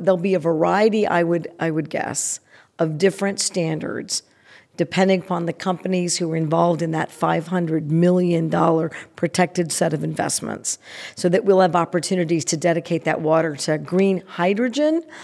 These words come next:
to solar manufacturing, uh,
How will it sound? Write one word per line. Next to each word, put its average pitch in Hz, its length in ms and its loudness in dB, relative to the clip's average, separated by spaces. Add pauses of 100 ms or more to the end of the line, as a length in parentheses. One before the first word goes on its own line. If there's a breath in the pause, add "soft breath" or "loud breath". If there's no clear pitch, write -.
(320 loud breath)
to 160 180 0
solar 196 480 4
manufacturing, 214 1080 2 (400 loud breath)
uh, 165 400 2